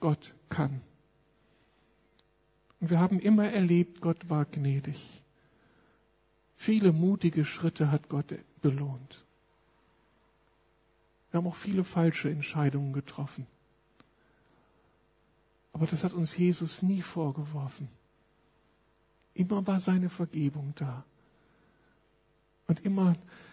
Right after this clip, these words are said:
die neue Ermutigung, "Und jetzt geh, wag weiteres." Wenn ich zurückschaue, bin ich nur traurig, ihm nicht mehr zugetraut zu haben,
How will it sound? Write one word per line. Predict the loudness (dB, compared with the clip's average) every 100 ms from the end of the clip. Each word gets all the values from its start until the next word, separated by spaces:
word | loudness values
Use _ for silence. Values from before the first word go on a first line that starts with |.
| -10 -2
die |
neue | 0 2 2 2
Ermutigung, | 2 2 0 -2 -6 -4 -4 -4
"Und | -4 -2
jetzt | -4 -4 -12
geh, | -8 -8 -8 -12 _ _ _ _ _ _
wag | -2 0 -2
weiteres." | -4 -2 -2 -4 -8 -10 -14 -20 _ _ _ _ _ _ _ _ _ _ _ _ _ _ _ _ -20 -20 _ _ _
Wenn | -4
ich | -4 -4
zurückschaue, | -4 -2 -2 0 2 4 4 2 -4 -20 _ _ _ _ _ _ _
bin | -4 -2
ich | 0 -2
nur | 0 2 2
traurig, | 0 -2 0 0 0 -2 -4 -10 -20 -20 _ _ _ _ _ _ _ _
ihm | -2 2
nicht | 2 0 -2
mehr | 0 0
zugetraut | -2 -8 -6 -8 -8 -8 -8
zu | -10 -10
haben, | -10 -10 -12